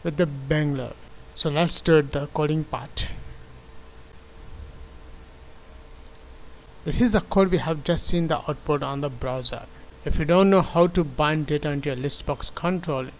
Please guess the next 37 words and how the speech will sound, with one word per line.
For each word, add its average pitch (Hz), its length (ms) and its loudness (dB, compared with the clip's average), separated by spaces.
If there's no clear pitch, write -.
using 143 300 -2
P 151 260 -4
H 147 260 -6
P, 127 280 -14
at 131 140 -6
the 139 100 -4
end 202 160 2
of 185 120 2
this 170 160 2
video 160 320 -4
tutorial, 139 640 -6
you 143 80 -4
will 143 80 -6
get 139 240 -6
that 139 140 -8
video 135 320 -6
link. 127 400 -12
Now 131 60 -8
let's 160 300 0
add 165 200 -6
a 151 60 -8
tooltip. 156 720 -2
In 156 120 -4
the 147 100 -2
select 247 640 2
element, 175 720 0
notice 190 380 4
there 196 100 4
is 165 100 0
an 165 100 0
option 185 380 0
in 185 120 2
the 139 100 -2
while 156 240 0
loop. 196 240 -2
This 240 280 4
option 160 640 0